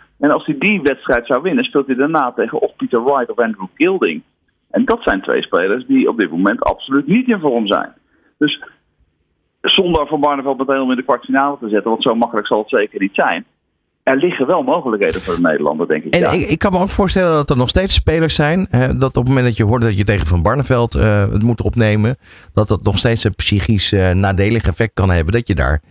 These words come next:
Speaker 2: eh, toch wel een beetje zenuwachtig voor bent.
Speaker 1: Dat denk ik ook. En, en ze kijken toch ook een beetje tegen hem op. Misschien wel meer
Speaker 2: Precies.
Speaker 1: nu dan, dan een jaar of vier, vijf geleden. Toen hij echt wel een beetje op de glijbaan zat, eh, richting de uitgang. Eh, ja, hij zit nu wel redelijk goed in zijn vel. Staat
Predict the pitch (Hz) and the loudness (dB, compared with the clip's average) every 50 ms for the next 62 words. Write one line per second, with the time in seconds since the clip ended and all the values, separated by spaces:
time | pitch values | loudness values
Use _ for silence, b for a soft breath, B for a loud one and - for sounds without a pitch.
0 | _ _ _ - - 87 87 - 98 82 76 76 73 82 87 92 98 113 123 127 | _ _ _ -2 0 0 0 0 0 0 0 0 0 0 2 2 2 2 2 2
1 | 117 101 - - - - - 101 90 87 80 73 - _ _ _ _ _ _ _ | 2 0 0 0 -2 0 2 2 2 2 0 -2 -4 _ _ _ _ _ _ _
2 | _ _ _ _ _ - 214 - 139 117 95 95 - 135 190 240 - - 160 156 | _ _ _ _ _ -2 0 0 0 -2 -2 -2 0 0 0 0 0 0 0 2
3 | 139 110 120 117 113 113 101 80 - - - 127 143 120 113 107 120 - - 160 | 2 2 2 2 2 2 0 0 -2 -4 -2 -2 -2 -2 -2 -4 -6 -4 -2 -2
4 | 147 - - - - 120 107 107 101 95 98 107 - 113 92 90 90 - 95 101 | 0 0 -2 0 0 2 2 2 0 0 -2 -4 -2 0 0 0 0 0 0 0
5 | 127 160 - 165 151 - - 151 135 127 127 127 120 110 113 123 123 117 110 101 | 0 0 0 0 0 2 2 2 4 4 2 2 2 2 2 2 2 2 2 2
6 | 107 120 131 123 117 101 110 107 107 95 85 95 101 101 101 101 104 101 101 92 | 2 2 2 2 2 0 0 0 0 -2 0 0 0 0 0 0 0 0 2 0
7 | 87 87 92 - - - 104 98 95 - 101 87 85 - - - 95 95 101 120 | 0 -2 -4 -6 -2 0 0 0 2 2 0 0 -2 -4 -4 -2 0 0 0 0
8 | 151 - - - - 113 107 95 90 85 B B B B B B B B - - | 0 -4 -8 -6 -2 0 2 2 2 0 B B B B B B B B -4 -2
9 | - - 101 98 101 95 90 98 95 95 - - 82 - - - - 110 101 98 | 0 0 0 0 0 0 -2 -2 -2 -2 -2 -4 -4 -2 -2 -2 0 0 0 -2
10 | 101 101 104 101 98 98 101 104 110 98 - - - - 110 107 101 101 104 101 | -2 -2 -2 -2 -2 -2 -4 -4 -4 -6 -6 -6 -4 -2 0 0 0 0 -2 -2
11 | 85 - 101 107 110 104 - 110 101 98 98 87 117 143 - - - 73 - - | -4 -2 -2 -2 -2 -2 0 0 2 2 2 0 -2 -4 -6 -4 -4 -4 -4 -6
12 | - B B B B B B B B 73 80 85 76 65 65 - - - 165 165 | -10 B B B B B B B B -2 0 0 -2 -4 -4 -2 0 0 2 2
13 | 120 104 107 104 - 131 120 123 147 151 139 127 117 117 151 160 143 123 113 - | 0 -2 -2 -2 -2 -2 0 2 2 2 2 2 0 0 0 0 0 -2 -4 -4
14 | - 127 - 113 104 95 101 95 123 165 180 190 185 - - 104 - - | -4 -4 -2 -2 -2 -2 -2 -2 0 0 0 0 -2 -2 -2 -2 -2 -4